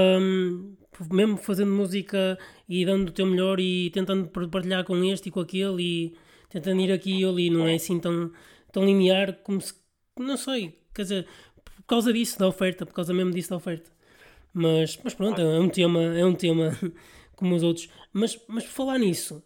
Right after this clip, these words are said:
hum, agora estamos aqui a falar de, de piano e assim, hum, eu queria também dizer que vi aqui o teu,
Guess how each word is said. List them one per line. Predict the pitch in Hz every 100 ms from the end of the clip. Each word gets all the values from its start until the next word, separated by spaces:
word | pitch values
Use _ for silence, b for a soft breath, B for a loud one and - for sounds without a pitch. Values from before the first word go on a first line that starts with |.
| -
hum, | 196 202 196 190 185 170 - - _ _ _ _ -
agora | 175 180
estamos | 180 180
aqui | 185 185
a | 175
falar | 196 185 185 180
de, | 156 180 175 170 170 B B -
de | 170
piano | 170 170 170 175
e | 175
assim, | 165 - 165 165 185 b b b b 185
hum, | 190 196 190 196 190 180
eu | 202
queria | 220 240
também | 240 247 240 -
dizer | 202 208 214 208
que | 208 202
vi | 185 202
aqui | 190 202
o | 175
teu, | 190 185 175 175 208